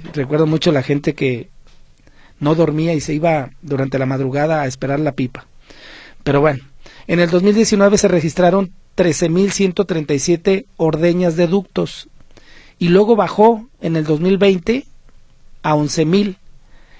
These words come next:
y se sostuvo en dos mil veintiuno en once mil, números redondos,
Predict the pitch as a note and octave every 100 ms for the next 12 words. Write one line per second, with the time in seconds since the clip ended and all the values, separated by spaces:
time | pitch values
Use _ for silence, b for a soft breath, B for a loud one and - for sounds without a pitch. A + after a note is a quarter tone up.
0 | b - E3+ - D#3+ E3 C#3+ - F#3 G3+
1 | A3+ G3+ E3+ F3+ G3 F#3 F#3+ G3 F#3+ E3
2 | C#3 D#3+ F3+ G3+ G#3 E3+ F3 F#3 F3 E3
3 | G3 G3+ F#3 - -